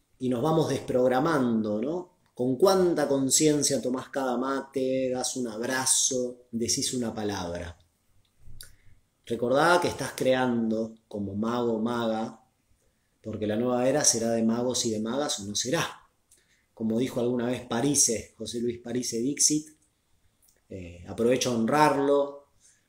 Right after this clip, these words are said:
porque la luna nueva en Géminis es un gran maestro de la dialéctica y la retórica lacaniana, que es muy importante comprender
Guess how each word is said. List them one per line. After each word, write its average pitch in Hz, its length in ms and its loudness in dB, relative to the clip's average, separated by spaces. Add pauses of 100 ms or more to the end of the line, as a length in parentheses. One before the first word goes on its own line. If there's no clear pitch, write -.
porque 107 340 -4
la 104 120 -2
luna 123 220 0
nueva 123 240 0
en 117 80 -2
Géminis 135 420 0
es 113 120 -6
un 120 80 -4
gran 120 180 0
maestro 120 360 -4
de 110 160 0
la 101 140 -4
dialéctica 120 840 -4
y 113 80 -2
la 104 120 -6
retórica 113 580 -4
lacaniana, 117 800 -2
que 117 100 -4
es 110 80 -6
muy 123 120 -6
importante 120 600 -6
comprender 123 880 6